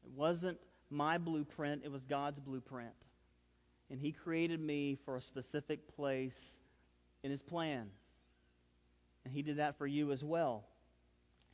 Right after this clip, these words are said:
And what he is talking to, um, what he's saying to the Ephesians is that they're to be on a mission. And what I've found is that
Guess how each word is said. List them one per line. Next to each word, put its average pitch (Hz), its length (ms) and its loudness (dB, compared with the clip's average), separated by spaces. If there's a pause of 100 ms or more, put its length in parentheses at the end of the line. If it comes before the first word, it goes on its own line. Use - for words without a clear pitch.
And 143 100 0
what 160 160 6
he 175 160 6
is 139 160 2
talking 175 560 2 (200)
to, 151 340 4
um, 127 240 0 (340)
what 175 100 2
he's 165 140 4
saying 175 280 6
to 175 160 0
the 147 100 -4
Ephesians 151 880 -2 (1400)
is 147 180 0
that 143 220 2
they're 151 100 4
to 156 80 -2
be 160 140 2
on 156 100 2
a 147 40 2
mission. 151 440 -2 (920)
And 156 120 2
what 208 140 8
I've 240 220 6
found 208 360 6
is 165 180 2
that 156 260 4